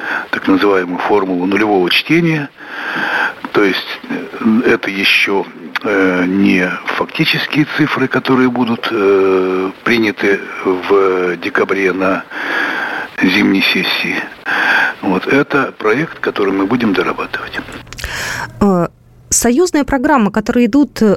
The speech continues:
Speaker 2: у нас, э, не те двадцать восемь союзных программ, а другие, которые вот давно уже идут, да, там и которые Д Н К идентификации, вот все на-, нам знакомы уже,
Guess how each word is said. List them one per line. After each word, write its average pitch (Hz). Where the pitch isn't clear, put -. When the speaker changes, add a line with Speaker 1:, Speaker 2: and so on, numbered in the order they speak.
Speaker 2:
у 190
нас, 220
э, 175
не 214
те 403
двадцать 226
восемь 202
союзных 185
программ, 196
а 185
другие, 262
которые 175
вот 160
давно 196
уже 165
идут, 226
да, 220
там 165
и 131
которые 147
Д 165
Н 190
К 175
идентификации, 196
вот 208
все 214
на-, 175
нам 185
знакомы 254
уже, 190